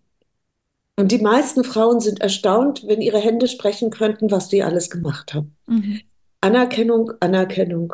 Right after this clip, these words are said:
Speaker 1: Anerkennung und Respekt, weil das ist das, was fehlt. Wir haben ein Mother-Bashing, ja, Gesellschaft.
Speaker 2: Mhm.
Speaker 1: Tun kann ich, ja, also das Erste ist, dass ich mir selber dessen bewusst werde, es hilft zu lesen, Die erschöpfte Frau, äh,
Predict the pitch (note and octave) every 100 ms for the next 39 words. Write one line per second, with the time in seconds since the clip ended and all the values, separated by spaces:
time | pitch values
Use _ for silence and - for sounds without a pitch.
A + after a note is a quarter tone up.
0 | - D3+ D3+ D3 D3 D3 D#3 D3+ D#3 D3+
1 | D#3 - D#3 - - - _ E3 F3 F#3
2 | G3+ - E3 F3 D#3 E3 D3+ D3 _ _
3 | _ _ _ _ _ _ _ _ _ F#3
4 | F#3+ F#3 F3+ F3 F3 F3+ F3+ D#3+ C#3 D3
5 | C#3+ - _ E3 F#3+ - _ F3 - D#3
6 | F#3+ F#3+ - _ _ - - - - -
7 | - _ _ _ - E4+ F#4+ F4 A3+ A3
8 | F#3+ F3+ - - - - _ - G#3+ C#4+
9 | A#3+ G3 G#3 G#3 A3+ A3+ B3 B3+ C4+ -
10 | B3+ B3 A3+ A#3+ A#3+ G#3+ G3 A3 A#3+ C4+
11 | C4 G#3 A#3 B3 A3+ A3+ C4 - B3 A#3+
12 | A3+ A3 A#3 C#4+ D#4+ - C4+ A3 A3 A#3+
13 | B3 C4 C4+ C4 - _ - _ - -
14 | A3 A#3+ A#3 - A#3+ A3+ A3 G3 F#3+ G3+
15 | G3+ - G3 G3 G3